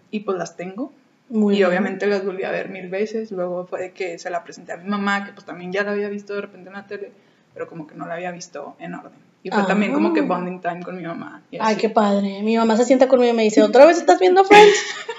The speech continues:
Speaker 1: <laughs>
Speaker 2: Yo creo que no, no se dejaría hacer bonding time porque, mm, así de, "¿Really? ¿Otra vez?" Pero claro que también le ha tocado sentarse y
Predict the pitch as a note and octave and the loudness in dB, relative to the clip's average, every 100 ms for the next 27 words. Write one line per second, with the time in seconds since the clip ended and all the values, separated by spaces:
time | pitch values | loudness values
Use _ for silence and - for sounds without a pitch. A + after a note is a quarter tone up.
0 | - C5 - - D4+ - - A#3+ B3 C4 | -8 -8 -8 -10 -10 -12 -2 6 8 8
1 | C4+ D#4 D4 C#4 C4 B3 B3 C#4+ C#4+ C4 | 10 12 12 12 12 12 12 12 12 10
2 | A3+ A3+ A#3+ B3+ A#3+ A#3 A#3 A#3+ A#3+ A3 | 10 10 12 12 12 8 6 6 6 6
3 | A3 A3+ A#3 A3 G3+ G3+ G3 G3 E3 - | 4 4 6 8 8 4 0 -4 -14 -14
4 | A#2+ D3+ G3+ F#3+ A3+ G#3 G3+ G3+ G#3 C#4+ | -16 -4 -2 4 6 8 8 6 6 8
5 | D#4 E4 F4 B3 D#4+ F#4+ A4 A#4 - - | 8 4 6 6 8 8 10 8 8 10
6 | A#3+ A3 - A3+ A3 A#3 C4 G3+ G3 G3 | 12 10 8 8 8 4 0 -2 -2 2
7 | G#3 G#3+ G#3 G3 G3+ G3 F#3+ G3 G3+ G#3+ | 2 2 0 2 2 2 -2 -8 0 4
8 | G#3+ G#3 G#3 A3+ G#3+ G3 F3+ | 6 6 6 2 0 -8 -14